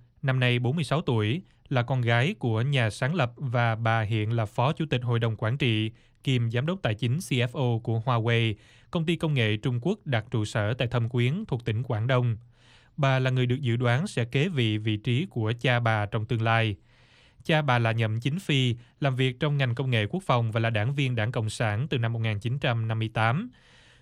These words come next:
Trong thời gian ở quân đội, ông được bầu là đại biểu của quân đội tham dự Đại hội Đảng Toàn quốc. Sau khi rời quân ngũ, ông lập ra công ty Huawei vào năm tám mươi bảy,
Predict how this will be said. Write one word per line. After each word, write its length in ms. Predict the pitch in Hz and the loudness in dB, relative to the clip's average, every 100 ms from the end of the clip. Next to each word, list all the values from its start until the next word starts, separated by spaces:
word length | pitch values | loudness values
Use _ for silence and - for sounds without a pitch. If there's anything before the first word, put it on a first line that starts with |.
| - | -6
Trong 140 | 196 170 | -4 0
thời 120 | 147 | 0
gian 140 | 147 | 2
ở 100 | 139 147 | 0 -2
quân 180 | 147 | -2
đội, 280 | 139 113 107 | 0 0 0
ông 280 | 135 139 135 | -2 -2 0
được 200 | 120 117 | -2 0
bầu 260 | 120 117 113 | 0 2 2
là 120 | 113 | 0
đại 140 | 113 | 0
biểu 320 | 113 107 107 139 | 0 0 -2 -2
của 280 | 113 107 120 | -2 -2 -2
quân 180 | 151 135 | -2 -2
đội 240 | 110 104 | 0 0
tham 220 | 107 131 120 | -2 -2 -2
dự 200 | 110 107 | -2 0
Đại 120 | 107 | -2
hội 140 | 110 | -2
Đảng 240 | 110 104 143 | -2 -2 -2
Toàn 260 | 135 107 | -2 -2
quốc. 240 | - 143 220 - _ - - - | 0 -2 -2 -12 _ -20 -20 -20
Sau 180 | - 151 | -4 -4
khi 160 | 127 131 | 0 0
rời 180 | 123 110 | 2 0
quân 140 | 127 | 0
ngũ, 260 | 120 107 110 | 0 0 0
ông 240 | 185 135 | -2 0
lập 200 | 120 107 | 0 -2
ra 120 | 120 117 | 0 -2
công 180 | 120 | -2
ty 200 | 120 117 | 0 0
Huawei 520 | 110 113 113 117 117 110 | 0 0 0 2 0 0
vào 120 | 107 | -2
năm 200 | 110 113 | -2 -2
tám 160 | 117 | -2
mươi 80 | 160 | -2
bảy, 380 | 131 107 104 190 | 0 0 0 -2